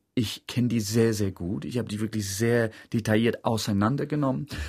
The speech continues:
Aber ich freue mich darauf, dass ich hoffentlich, wenn, wenn ich weiter nachdenklich bleibe,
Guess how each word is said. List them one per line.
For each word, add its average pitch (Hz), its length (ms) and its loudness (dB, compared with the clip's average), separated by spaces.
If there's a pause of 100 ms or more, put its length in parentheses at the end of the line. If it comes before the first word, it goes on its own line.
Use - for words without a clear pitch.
(160)
Aber 131 160 6
ich 127 120 2
freue 151 200 2
mich 165 120 -2
darauf, 104 460 2
dass 107 340 0
ich 104 400 -2
hoffentlich, - 800 -4
wenn, 113 320 0 (140)
wenn 110 160 0
ich 107 180 -4
weiter 104 220 0
nachdenklich 107 760 -2
bleibe, 90 380 -6